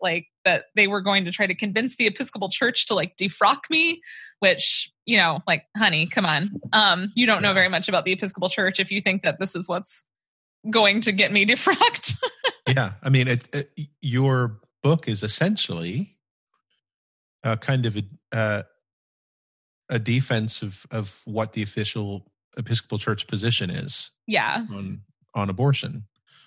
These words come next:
Speaker 2: which is remarkably nuanced, and I love it. And I keep trying to explain it to people 'cause, you know, I get asked, you know, "So what do we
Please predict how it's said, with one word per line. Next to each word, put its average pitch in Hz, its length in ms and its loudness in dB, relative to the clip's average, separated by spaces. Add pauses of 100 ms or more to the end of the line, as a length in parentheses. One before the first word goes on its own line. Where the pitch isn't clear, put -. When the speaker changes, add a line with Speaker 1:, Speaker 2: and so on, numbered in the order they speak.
(100)
Speaker 2:
which 117 220 -2
is 113 220 -2
remarkably 110 680 0
nuanced, 90 560 -4
and 92 100 -4
I 90 60 -6
love 104 240 -2
it. - 140 -8
And 101 100 -8
I 101 60 -6
keep 135 240 -4
trying 110 200 -4
to 101 120 -8
explain 113 400 -4
it 107 120 -6
to 113 100 -6
people 131 440 -2 (500)
'cause, - 300 -2
you 113 80 -2
know, 92 140 -2
I 95 100 -2
get 95 160 -4
asked, 87 320 -2
you 110 60 -10
know, 98 80 -10
"So - 160 -2
what 233 160 -4
do 262 40 -10
we 143 200 -2